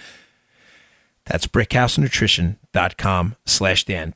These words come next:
Pick up a jar of Field of Greens today. I've never felt better from, uh, since I'm on it. I give it to my kids. Everybody in my house uses it. I just gave a jar of it to my mother-in-law, too, who loves it. All right. So takeaway number two from the declassification and why it's so critical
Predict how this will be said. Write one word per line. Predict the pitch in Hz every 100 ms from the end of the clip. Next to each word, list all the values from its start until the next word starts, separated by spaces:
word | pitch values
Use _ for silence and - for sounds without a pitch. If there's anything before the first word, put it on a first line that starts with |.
| -
Pick | 123 131
up | 113
a |
jar | 101 101
of | 90
Field | - 104 92
of |
Greens | 87 92 85
today. | - 92 85
I've | 92 90
never | 101 107 104
felt | - 101 -
better | 101 92
from, | - 95 87
uh, | 95
since | - 98 98
I'm | 90
on | 90
it. |
I | 85
give | 92 95
it | -
to |
my | 87 87
kids. | - 107 95 -
Everybody | 104 98 98 95
in |
my | 87
house | 85 92 87
uses | 95 90 87
it. | 90
I | 82
just | 92 92 -
gave | 92
a | 82
jar | - 87
of | 85
it | 82 -
to |
my | 87 82
mother-in-law, | 85 82 82 80 73
too, | 87 78
who | 78 73
loves | 67 -
it. | _ _ _ _ _ _ _ _ _ _ _ _ _ _
All | 113 98
right. | 85 _ _ _ _ _ _ _ _ _ _ _ _ _ _
So | - 135
takeaway | - 170 175 185 170 160
number | 147 135 127
two | - 127 78 - _ _ _ _ _ _
from | - 143 127
the | 123
declassification | 110 131 - 127 110 113 110 120 110 95
and | 85
why | 92 101
it's | 98
so | 98 92
critical | - 87 78 60